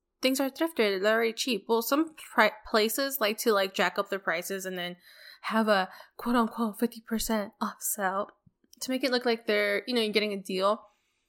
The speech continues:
Some, and then, so some peop-, some thrift stores do that, and then, like, you have the Goodwill that, you know, they just, uh, kinda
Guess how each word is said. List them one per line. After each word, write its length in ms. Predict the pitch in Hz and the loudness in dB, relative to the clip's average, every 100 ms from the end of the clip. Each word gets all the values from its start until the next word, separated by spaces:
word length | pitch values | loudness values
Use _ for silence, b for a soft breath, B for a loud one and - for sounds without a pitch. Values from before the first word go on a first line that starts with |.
| _ _ _ - | _ _ _ -2
Some, 420 | 247 339 381 349 - | 4 6 6 4 0
and 160 | 262 | 0
then, 400 | 269 269 262 240 - _ | 2 0 -2 -8 -14 _
so 220 | - 285 | 2 2
some 240 | 277 311 311 | 6 4 6
peop-, 260 | 330 311 | 2 0
some 400 | - 277 277 277 254 | 2 2 2 0 -2
thrift 140 | 254 | -2
stores 180 | 247 254 | 0 -2
do 140 | 233 233 | 0 0
that, 380 | 202 202 202 | 2 2 2
and 100 | 208 | 0
then, 160 | 214 208 | -2 0
like, 240 | 202 202 | -4 -2
you 80 | 214 | -2
have 240 | 214 202 196 | 0 0 0
the 80 | |
Goodwill 560 | 196 196 190 196 190 185 | -4 -2 0 0 2 2
that, 400 | 190 180 175 - B B B | 4 6 4 2 B B B
you 100 | 226 | 2
know, 220 | 247 240 214 | 4 6 6
they 100 | 214 | 4
just, 240 | 233 - - | 2 0 -4
uh, 80 | - - | -10 -4
kinda 280 | 240 220 | 0 2